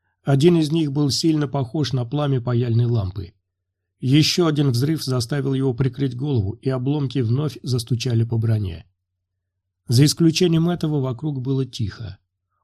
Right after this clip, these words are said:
Он вновь направился к деревьям, чувствуя себя так, будто кто-то очень зло его схватил и хорошенько потряс.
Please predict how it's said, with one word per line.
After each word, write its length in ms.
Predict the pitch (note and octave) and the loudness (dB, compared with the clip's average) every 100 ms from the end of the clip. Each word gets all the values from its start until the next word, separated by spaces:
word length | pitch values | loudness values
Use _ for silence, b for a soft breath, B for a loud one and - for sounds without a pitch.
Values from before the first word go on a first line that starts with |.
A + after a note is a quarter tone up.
| _ | _
Он 180 | D3 C#3 | 2 2
вновь 320 | B2+ E3 D3 | 2 0 -2
направился 560 | B2 A#2 C3+ C3 B2 C3+ | -2 0 0 0 -2 -2
к 60 | A#2+ | -2
деревьям, 560 | C3 D3+ B2+ G#2 F#2+ | 0 0 0 -2 -4
чувствуя 420 | - C#3+ A#2+ C3 | -4 -4 -2 -4
себя 300 | A#2 C3 B2 | -2 -2 -2
так, 300 | A#2 D3+ C#3 | -2 -4 -4
будто 320 | C3 C3+ - A#2+ | -6 -4 -4 -4
кто-то 320 | - D#3 D3+ | -4 -4 -4
очень 480 | - D#3 C#3 C#3 B2 | -4 -6 -4 -4 -2
зло 260 | A#2 D#3+ | -4 -4
его 240 | C#3 B2 B2 | -4 -4 -6
схватил 560 | - B2+ A#2 D#3+ D#3 | -6 -6 -4 -6 -6
и 80 | - | -6
хорошенько 600 | A2+ A#2+ A#2 C3+ A#2+ A2+ | -4 0 0 2 0 0
потряс. 560 | A#2 A#2 A2+ F#2+ E2 | 0 -2 -2 -6 -8